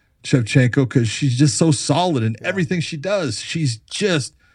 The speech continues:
Speaker 1: she knows exactly what she wants to do, and she just goes out and does that. She, I, I think she pre-scripts what she wants
Speaker 2: Mm-hmm.
Speaker 1: and just goes out and dit, dit, dit, dit, boom, there goes kick, and just, "Okay, I'm out, and I'm gonna come back and do it again."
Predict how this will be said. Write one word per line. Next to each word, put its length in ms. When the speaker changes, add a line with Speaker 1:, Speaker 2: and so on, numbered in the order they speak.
Speaker 1:
she 220
knows 240
exactly 540
what 180
she 160
wants 320
to 60
do, 240
and 120
she 120
just 200
goes 240
out 240
and 240
does 260
that. 200
She, 200
I, 220
I 160
think 180
she 160
pre-scripts 720
what 120
she 160
wants 600
Speaker 2:
Mm-hmm. 280
Speaker 1:
and 140
just 220
goes 200
out 320
and 240
dit, 160
dit, 160
dit, 160
dit, 200
boom, 160
there 140
goes 160
kick, 300
and 160
just, 320
"Okay, 320
I'm 160
out, 240
and 80
I'm 60
gonna 120
come 160
back 180
and 100
do 100
it 60
again." 220